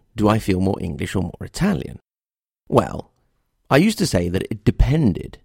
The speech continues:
It depended on who was doing well in the World Cup, usually Italy better than England. It depended on which country had done something recently to be proud of or something silly to be ashamed of,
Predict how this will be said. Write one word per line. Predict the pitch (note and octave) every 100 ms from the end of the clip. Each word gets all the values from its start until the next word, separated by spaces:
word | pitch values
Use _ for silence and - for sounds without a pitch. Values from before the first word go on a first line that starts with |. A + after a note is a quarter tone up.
| _ _ _ _ -
It | G2
depended | - F#2+ E2+ D#2+ F2
on | F2
who | F#2+
was | F#2 F#2+
doing | F#2+ G2+ G#2+
well | A2 A#2
in | A#2
the | A#2+
World | C3+ C#3+
Cup, | - G#3 - - - - _ _ _ -
usually | G#2+ G#2 F2+ F2+
Italy | G2+ E2+ E2
better | E2 -
than | F#2 G2
England. | B2 F#2 - G#2 - _ _ _ _ _ _ _ _ _ _ _ _ _ _ -
It | A2+ B2
depended | - A2+ A#2 B2 A#2
on | G#2 G2 G2+ F#2+
which | G2+ G#2
country | - G2+ G#2 B2 A#2+
had | G2 F2+
done | F2+ F2
something | E2+ E2+ F2 F2 E2+
recently | F2+ - F2+ E2
to |
be | - E2
proud | - E2 C#2
of | E2 G2+ F2+
or | D#2+ D2 -
something | F2 F2+ G2
silly | - F#2+ G#2 G#2+
to | F#2
be | F#2
ashamed | G2 - F3+ A2 D2+
of, | A#1 -